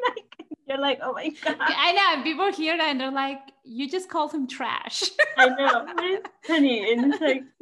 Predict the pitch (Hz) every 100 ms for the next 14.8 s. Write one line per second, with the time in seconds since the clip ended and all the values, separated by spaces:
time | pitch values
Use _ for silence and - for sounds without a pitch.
0 | 311 _ - - 392 381 269 403 381 370
1 | 330 269 285 196 196 226 220 208 202 202
2 | 214 226 208 202 202 - - 196 - 185
3 | 185 196 208 202 196 185 220 294 202 180
4 | 175 185 196 190 185 190 - 233 233 -
5 | 180 175 170 180 175 180 170 175 175 190
6 | 190 190 185 - - 151 - 247 185 -
7 | _ 196 190 185 170 - - - 349 -
8 | _ 233 254 277 202 180 185 202 214 214
9 | 220 214 220 - - 262 247 208 208 214
10 | 208 196 208 208 233 233 190 185 196 196
11 | 247 294 294 381 254 196 190 185 185 -
12 | 190 - 185 180 226 _ 220 214 202 -
13 | - - 302 254 208 - 220 240 277 254
14 | 262 240 226 226 226 220 214 208